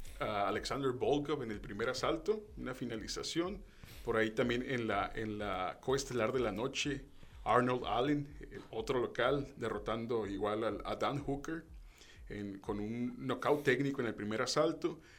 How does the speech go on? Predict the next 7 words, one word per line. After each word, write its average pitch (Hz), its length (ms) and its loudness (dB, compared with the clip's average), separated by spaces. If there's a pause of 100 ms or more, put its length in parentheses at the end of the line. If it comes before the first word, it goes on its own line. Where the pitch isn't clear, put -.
(160)
Hubo, 135 380 10
hubo 131 440 6
participación 127 1040 -2
mexicana 139 680 -2 (320)
con, 147 580 4
eh, 113 280 0
Rodrigo, 127 840 4